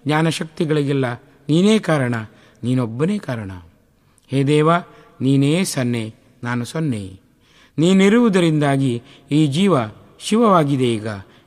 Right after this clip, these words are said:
ಇಲ್ಲವಾದರೆ ಕೊಳೆತು ನಾರುವ ಶವವೇ. ಈ ದಿನವಿಡೀ ನೀನಿದ್ದಿ ನನ್ನೊಂದಿಗೆ.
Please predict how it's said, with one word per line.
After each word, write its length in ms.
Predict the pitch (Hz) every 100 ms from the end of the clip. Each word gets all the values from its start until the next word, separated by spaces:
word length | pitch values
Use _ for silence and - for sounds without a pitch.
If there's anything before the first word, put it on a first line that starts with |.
| -
ಇಲ್ಲವಾದರೆ 500 | 143 151 143 135 127
ಕೊಳೆತು 360 | - 147 131 135
ನಾರುವ 360 | 127 135 123
ಶವವೇ. 460 | 120 110 117 143 135 _ _ _ _ _ _ _ _ _ 143
ಈ 160 | 180
ದಿನವಿಡೀ 600 | 170 190 202 208 220 220 - 139
ನೀನಿದ್ದಿ 460 | 165 196 240 175
ನನ್ನೊಂದಿಗೆ. 720 | 143 135 131 117 110 104 92